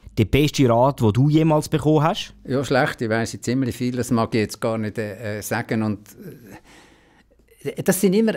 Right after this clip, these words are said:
Speaker 2: einzelne Sachen gewesen. Also, wenn man, wenn man, ich, ich habe eigentlich alle meine Entscheidungen habe ich immer viele Leute einbezogen und gefragt, "Was meinst du, was meinst du?" Und zum Teil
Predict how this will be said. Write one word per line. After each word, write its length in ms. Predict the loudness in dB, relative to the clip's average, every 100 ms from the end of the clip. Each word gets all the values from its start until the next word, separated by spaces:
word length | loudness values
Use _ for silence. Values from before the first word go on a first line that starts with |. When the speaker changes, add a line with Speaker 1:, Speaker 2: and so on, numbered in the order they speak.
| 4
Speaker 2:
einzelne 540 | 4 4 0 -2 -2
Sachen 420 | 0 -2 -4 -8
gewesen. 320 | -2 0 2 0
Also, 240 | -2 -2
wenn 160 | -2 -4
man, 140 | -4
wenn 180 | -6 -6
man, 200 | -8 -12 _ _ _ -20 -16 -16 -4
ich, 200 | -2 -2 -2
ich 160 | -4 -2
habe 120 | -2
eigentlich 440 | -2 -2 -4 -6 -6 -10 0
alle 280 | 2 4 2
meine 280 | 2 0 0
Entscheidungen 600 | -2 -2 -2 -4 -4 -2
habe 140 | -2
ich 100 | -2
immer 280 | -2 -2 -4 -10 _
viele 420 | -10 -2 0 0 0
Leute 340 | -2 -4 -6
einbezogen 560 | -6 -6 -4 -4 -4 -6
und 60 |
gefragt, 260 | -4 -4 -4
"Was 120 | -4
meinst 340 | -4 -6 -4
du, 180 | -4 -2
was 120 | -6
meinst 300 | -6 -8 -4
du?" 100 | -4 -4 -10 -18 -6
Und 180 | -4 -4
zum 180 | -6
Teil 400 | -2 0 -2 -4